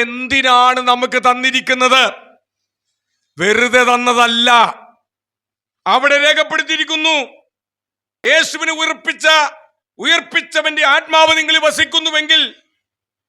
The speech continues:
ക്രിസ്തുവേശുവിനെ മരണത്തിൽ നിന്ന് ഉയർപ്പിച്ചവൻ നിങ്ങളിൽ വസിക്കുന്ന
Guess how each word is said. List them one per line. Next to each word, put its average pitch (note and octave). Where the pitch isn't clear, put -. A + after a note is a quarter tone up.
ക്രിസ്തുവേശുവിനെ D#4
മരണത്തിൽ D#4
നിന്ന് D#4
ഉയർപ്പിച്ചവൻ D#4
നിങ്ങളിൽ D#4
വസിക്കുന്ന D#4